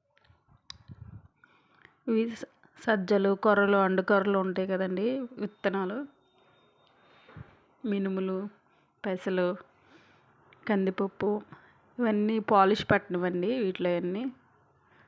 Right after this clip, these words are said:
నవా రైస్,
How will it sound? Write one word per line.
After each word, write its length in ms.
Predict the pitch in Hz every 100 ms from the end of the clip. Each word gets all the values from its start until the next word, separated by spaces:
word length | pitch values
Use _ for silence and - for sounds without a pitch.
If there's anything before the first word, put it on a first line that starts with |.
| _ _ _ _ _ _ - - _ _ _ _ _ _ _ _ _ _ - - _
నవా 320 | 202 185 185 185
రైస్, 360 | 185 185 190